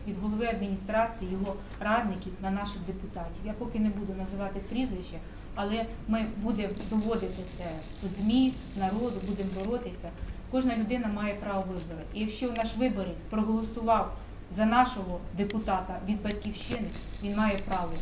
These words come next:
бути депутатом і приймати ті рішення, які вирішує фракція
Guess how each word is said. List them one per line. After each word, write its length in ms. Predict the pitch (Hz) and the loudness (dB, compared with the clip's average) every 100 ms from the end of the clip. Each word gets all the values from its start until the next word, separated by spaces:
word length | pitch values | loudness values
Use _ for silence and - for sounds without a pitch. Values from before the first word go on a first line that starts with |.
| - | 0
бути 260 | 208 220 185 | 0 0 0
депутатом 540 | 180 185 175 165 170 - - - | -2 -4 -4 -4 -6 -10 -10 -8
і 120 | 202 190 - - | -4 -4 -6 -2
приймати 460 | 214 214 190 185 160 - - | 4 6 4 0 -8 -8 -4
ті 160 | 247 247 | 0 0
рішення, 480 | 226 220 180 165 165 - - | 0 -2 -4 -6 -6 -10 -8
які 220 | 196 220 | -6 -4
вирішує 420 | 196 196 196 190 - | -2 0 -2 -2 -4
фракція 500 | 208 214 214 - | -2 -2 -2 -6